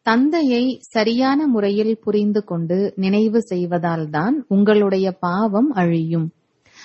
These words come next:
ஆத்மா தூய்மையின்மையிலிருந்து தூய்மை ஆகும். முதலாவது பாடமே நினைவை பற்றியதுதான்.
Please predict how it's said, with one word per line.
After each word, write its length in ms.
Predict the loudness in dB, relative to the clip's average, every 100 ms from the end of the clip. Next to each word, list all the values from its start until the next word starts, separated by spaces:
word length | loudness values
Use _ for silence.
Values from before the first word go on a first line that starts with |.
| -14
ஆத்மா 800 | -2 0 0 -4 -4 -2 -2 -4 -4
தூய்மையின்மையிலிருந்து 1200 | -2 0 2 0 0 0 0 0 0 -2 -2 -2
தூய்மை 640 | -2 0 0 0 0 -2 -4
ஆகும். 580 | -4 -6 -6 -8 -10 -12 _ _ _ _ -4
முதலாவது 840 | 0 2 4 2 2 0 -2 -4
பாடமே 680 | -4 -2 -2 -2 -4 -6 -4
நினைவை 580 | -2 0 0 0 0 -2
பற்றியதுதான். 840 | -4 -6 -6 -4 -4 -4 -2 -2